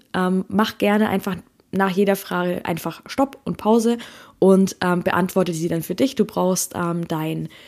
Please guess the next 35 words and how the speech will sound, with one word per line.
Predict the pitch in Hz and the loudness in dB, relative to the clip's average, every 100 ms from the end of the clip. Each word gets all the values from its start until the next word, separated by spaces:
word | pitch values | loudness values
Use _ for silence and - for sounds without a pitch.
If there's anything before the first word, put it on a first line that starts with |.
| - - | -16 -4
dein | 170 | 0
Journal | 175 254 247 247 | 4 4 6 4
oder | 233 170 170 165 - - | 4 4 2 2 -2 -4
einfach | 165 170 | -2 0
nur | 160 156 - 165 | 0 0 -2 -6
ein | 156 - | -10 -6
Blatt | 160 151 | -6 -4
Papier | 175 - 220 | -6 -2 0
und | - - | 0 -4
einen | |
Stift. | - 285 285 - - | 2 2 0 -14 -10
Du | 202 | -10
kannst | - 233 240 - | 2 4 4 2
natürlich, | 214 208 208 202 | 2 6 4 4
gerade | - 180 185 | 0 2 2
wenn | 185 | 2
du | |
vielleicht, | 175 190 185 180 | 2 0 0 0
äh, | 175 180 | -2 0
im | 180 | 2
Moment | 180 170 196 | 2 2 2
Auto | 208 196 | 2 2
fährst | 190 185 180 | 2 0 0
oder | 175 | 0
so, | 165 | 0
kannst | 175 - 185 185 185 | -2 0 0 2 -2
du | |
das | 175 175 | -2 -2
natürlich | 170 175 175 - | -2 -2 -2 -2
auch | |
in | 175 175 | -2 -2
deinem | 160 165 165 | -2 -2 -2
Kopf | - 226 - - | -2 -2 -2 2
mit, | 202 208 - | 4 4 2
ähm, | 185 185 185 | 2 2 0